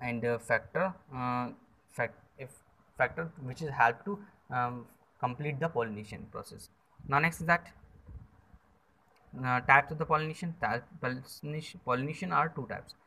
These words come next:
self pollination, cross pollination. When pollen grains reach to the stigma of the same plant is known as the same plants of the flower or anther of the flower to the, of the same plants is known as the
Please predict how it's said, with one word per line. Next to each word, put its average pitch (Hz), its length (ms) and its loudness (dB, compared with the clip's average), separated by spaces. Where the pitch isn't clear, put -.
self 113 300 -4
pollination, 143 460 -2
cross 180 240 -2
pollination. - 400 -16
When 160 220 6
pollen 196 300 2
grains 202 440 -2
reach 139 300 -6
to 165 80 -2
the 123 180 0
stigma 139 400 -2
of 127 100 -4
the - 80 -2
same 190 300 2
plant 123 320 0
is 147 140 -6
known 180 260 2
as 110 140 -6
the 185 180 -2
same 165 360 2
plants 135 280 0
of 131 80 -8
the 120 60 -2
flower 120 480 0
or 139 160 2
anther 123 840 -2
of 123 140 -2
the 120 100 -4
flower 127 400 -2
to 160 60 -4
the, 143 140 -10
of 127 140 -6
the 143 100 -2
same 156 220 0
plants 117 360 -4
is 123 140 -10
known 135 240 0
as 107 100 -4
the - 180 2